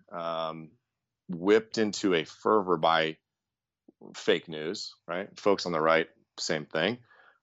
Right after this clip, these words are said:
Um, but the violence that's coming from the left at the moment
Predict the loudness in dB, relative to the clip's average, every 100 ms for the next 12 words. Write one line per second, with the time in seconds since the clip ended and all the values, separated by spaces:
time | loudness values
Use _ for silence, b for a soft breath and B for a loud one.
0 | _ -2 2 4 2 -2 -12 _ _ _
1 | _ _ -2 0 -2 0 2 4 2 -2
2 | -4 -4 -4 -6 -4 -4 -6 -6 -6 -4
3 | -6 -4 0 0 -2 -8 -8 -6 -6 -4
4 | -2 -4 -4 -12